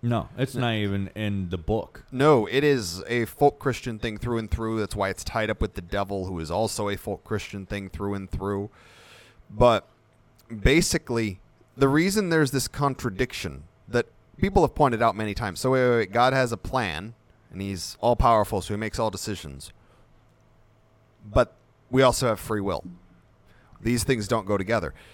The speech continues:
Speaker 2: It's because they had to have the free will concept in there for our people to bother with it.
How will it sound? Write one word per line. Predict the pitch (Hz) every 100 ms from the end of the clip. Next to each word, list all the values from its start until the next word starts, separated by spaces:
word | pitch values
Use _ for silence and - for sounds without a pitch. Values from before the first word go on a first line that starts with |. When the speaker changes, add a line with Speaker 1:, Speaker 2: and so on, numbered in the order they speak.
| -
Speaker 2:
It's | -
because | - 117 135
they | 120
had | 101 117 117 139
to | 139
have | 131 131 110
the | 107
free | - 131
will | 120 113
concept | 104 - 131 120 107 -
in | 92 90
there | 85 82 82 _ _ _ _ _ _
for | - 107
our | 104
people | 101 95
to | 85
bother | 90 90 85
with | 67 -
it. | 62